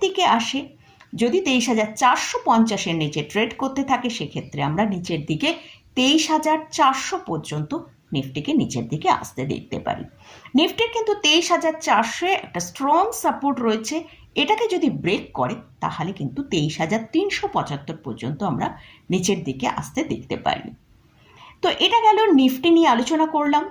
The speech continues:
এরপরে আসছি ব্যাংক নিফটি। ব্যাংক নিফটি আমরা ক্লোজিং পেয়েছি একান্ন হাজার ছশো একষট্টি। আর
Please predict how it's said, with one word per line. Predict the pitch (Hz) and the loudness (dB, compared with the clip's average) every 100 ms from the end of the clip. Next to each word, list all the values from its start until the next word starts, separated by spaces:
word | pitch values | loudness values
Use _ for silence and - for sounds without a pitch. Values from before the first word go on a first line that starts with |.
| - | -4
এরপরে | 247 262 - 170 156 | -4 -2 0 0 2
আসছি | 123 - 440 - | 0 0 -2 -2
ব্যাংক | - - - - | -4 -4 -6 -8
নিফটি। | 101 - - 87 - - - - | -8 -10 -10 -12 -14 -20 -20 -10
ব্যাংক | 196 330 523 - | -4 -2 -2 -4
নিফটি | 494 508 466 | -6 0 2
আমরা | 392 392 | 4 2
ক্লোজিং | 349 254 262 403 523 | 2 2 2 0 0
পেয়েছি | 427 403 427 - | 0 0 -2 -2
একান্ন | - - 294 330 | -2 0 0 0
হাজার | 320 330 320 320 | 0 -2 0 -2
ছশো | - - - 262 - | -4 -6 -4 -8 -6
একষট্টি। | 156 - - - - - - _ _ _ - - - - - | -6 -4 -6 -6 -8 -12 -12 _ _ _ -20 -20 -20 -8 0
আর | 165 143 | 2 2